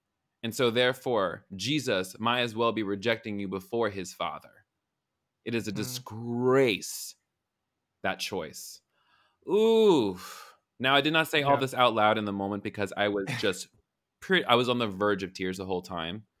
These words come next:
Speaker 2: Yeah.
Speaker 1: So every time I s-, I, I make a podcast like this, I'm just like, "Should I send it to him? Should I send it to him
Speaker 2: <laughs>
Speaker 1: just so he knows what I wanted to say?" <laughs>
Speaker 2: Yeah. No, I, yeah.
Speaker 1: So, yeah,
Speaker 2: I,
Speaker 1: um,
Speaker 2: I
Speaker 1: I left that congregation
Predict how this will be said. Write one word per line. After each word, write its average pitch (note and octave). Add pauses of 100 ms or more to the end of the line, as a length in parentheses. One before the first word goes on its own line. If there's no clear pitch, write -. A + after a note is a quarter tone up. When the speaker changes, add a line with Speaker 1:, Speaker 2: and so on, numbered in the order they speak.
(340)
Speaker 2:
Yeah. C#3+
Speaker 1:
So -
every A#2+
time D3
I C#3
s-, -
I, G#2
I G2
make F#2+
a F#2+
podcast F#2+
like G2+
this, G2+
I'm G2
just F#2+
like, F#2+
"Should -
I B2
send G2
it A2+
to C#3
him? D3+ (800)
Should -
I F#2+
send -
it G#3+
to F#3+
him G2+
Speaker 2:
<laughs> -
Speaker 1:
just G#2+
so G#2+
he G2+
knows F#2
what F#2
I -
wanted -
to -
say?" - (220)
<laughs> - (500)
Speaker 2:
Yeah. A#2 (600)
No, C3+
I, A#2+ (100)
yeah. A2
Speaker 1:
So, F#3
yeah, G#3
Speaker 2:
I, C3
Speaker 1:
um, B2+
Speaker 2:
I A2+
Speaker 1:
I C3
left D3+
that D3+
congregation D3+